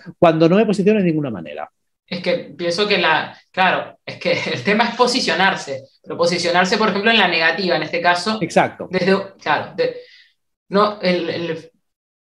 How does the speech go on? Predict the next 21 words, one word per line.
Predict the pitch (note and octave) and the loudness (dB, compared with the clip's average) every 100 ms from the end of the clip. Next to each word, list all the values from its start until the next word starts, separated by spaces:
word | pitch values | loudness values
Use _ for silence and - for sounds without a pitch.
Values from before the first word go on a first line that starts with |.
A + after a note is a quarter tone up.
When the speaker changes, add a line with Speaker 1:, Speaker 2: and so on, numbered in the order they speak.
| _ _ - | _ _ -12
Speaker 2:
eh, | A#2 - | -10 0
uno | G#3+ | 4
de | A#3+ | 6
los | G#3+ | 4
clásicos | - A#3 A#3+ - G#3+ F#3+ F#3 - | 2 2 2 0 -6 -4 -6 -10
decretos | - F3+ G#3+ A3 - - - - D#3 | -8 -2 2 2 2 -4 -6 -8 -6
de | D#3 E3 D3+ | -2 0 -2
metafísica | D#3 - - G#3+ F#3 F3+ D#3+ D#3 D3+ D3 | -4 -6 -2 -4 -4 -2 2 2 2 0
tradicional, | D#3+ D#3 E3+ F3 G3 F3 | -2 -2 -2 2 4 2
Coliméndez, | E3+ E3 E3 F#3 E3+ E3 - | 0 -2 0 -2 2 0 0
la | E3 | -2
más | F3 F#3 - | 0 0 -2
sencillita | F3 F3 F3+ D#3+ F3+ D#3+ | -6 -8 -8 -6 -2 0
de | |
todas, | D#3+ G3 D3+ F3 | 4 4 2 0
¿no? | A3 | -2
Es, | G#3+ F#3 - | 0 -2 -2
"Le | F3 G3 | 2 2
quito | F#3+ C#4 C#4+ C4+ | 2 0 2 2
todo | A#3+ C4+ A3+ | 6 6 6
poder". | F3 F#3 C#4+ F#3 - | 4 6 6 4 -2